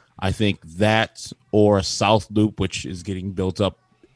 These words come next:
daily, I don't know if there's actually any room there, would be the perfect place for the White Sox to be. That space will have to be used, and Chicago Fire will not do. It won't be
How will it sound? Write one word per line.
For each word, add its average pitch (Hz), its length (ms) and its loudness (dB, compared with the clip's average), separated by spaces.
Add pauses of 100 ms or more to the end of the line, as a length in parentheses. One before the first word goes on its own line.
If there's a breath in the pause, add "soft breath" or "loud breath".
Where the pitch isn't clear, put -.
(160)
daily, 92 480 -2
I 92 60 -4
don't 98 180 0
know 101 180 4
if 92 80 -4
there's 101 320 -2
actually 98 600 -4
any 87 140 -6
room 107 460 2
there, 87 300 -6 (440 soft breath)
would 98 160 0
be 101 200 0
the 90 140 -4
perfect - 520 -8
place 95 300 -2
for 90 280 -6
the 87 80 -2
White 92 340 -4
Sox - 360 -6
to 92 120 -6
be. 85 420 -8 (320 soft breath)
That 107 240 0
space 120 440 0
will 117 260 0
have 120 260 -2
to 131 80 0
be 123 120 0
used, 110 500 2
and 90 280 -6 (300 loud breath)
Chicago 113 460 0
Fire 123 380 6
will 110 200 2
not 110 320 2 (280)
do. 107 340 6
It 90 100 -2
won't 107 320 0
be 113 380 2